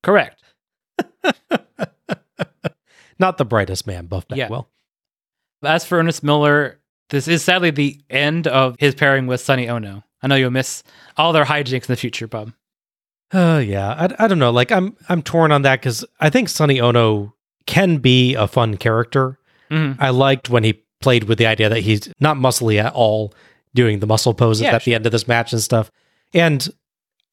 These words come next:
Speaker 2: even though people never really sell his kicks like they should,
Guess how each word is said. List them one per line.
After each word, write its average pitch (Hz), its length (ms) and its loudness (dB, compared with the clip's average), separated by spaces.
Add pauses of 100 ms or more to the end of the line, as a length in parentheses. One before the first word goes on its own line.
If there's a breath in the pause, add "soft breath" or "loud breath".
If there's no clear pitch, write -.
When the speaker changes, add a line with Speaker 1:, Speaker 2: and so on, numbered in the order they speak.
(220)
Speaker 2:
even 135 220 2
though 117 180 4
people 117 400 -4
never 107 300 0
really 104 280 0
sell 127 440 0 (120)
his 104 240 0
kicks - 380 -4
like 107 220 -2
they 98 120 -4
should, 107 460 0